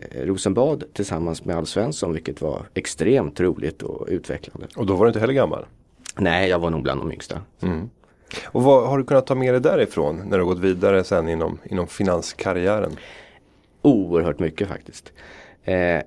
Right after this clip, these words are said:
Speaker 1: framförallt att man får en sån bredd och förståelse utifrån hur olika delar i samhället fungerar. Eh, det, det, det ger en hygglig allmänbildning och en förståelse på, som är, är bred.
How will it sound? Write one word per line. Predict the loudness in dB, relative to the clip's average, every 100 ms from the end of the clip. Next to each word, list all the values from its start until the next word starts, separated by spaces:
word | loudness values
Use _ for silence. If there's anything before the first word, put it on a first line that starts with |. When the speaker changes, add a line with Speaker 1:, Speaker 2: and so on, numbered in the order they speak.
| _ _ _ -12
Speaker 1:
framförallt | -2 0 2 2 2 0
att | -4
man | -4
får | 0 0
en | 0
sån | 0 -2 -2 -8
bredd | -4 0 2 2 0
och | -2
förståelse | -4 0 2 4 2 2 0 0 0 _ -8
utifrån | -8 -4 -2 0
hur | 2 2 2 -4 -20 -20 _ _ _ _
olika | 0 2 2 2
delar | 4 4 4
i | 2
samhället | 2 2 4 2 2
fungerar. | 0 2 2 0 -4 -8 -14 _ -20 -20 -20 -10
Eh, | -4 -2 -2 -6 -8 -12 -14 -2
det, | 0 2
det, | 2 2 0 -6 -2
det | 0
ger | 2 2
en | 2
hygglig | 0 0 2 2
allmänbildning | 2 2 0 2 2 0 2 2 2
och |
en | 0
förståelse | -2 0 2 4 2 0 -2
på, | -2 0 0
som | 0 -2
är, | -2 -4 -4
är | -4
bred. | -2 -2 0 -2 -2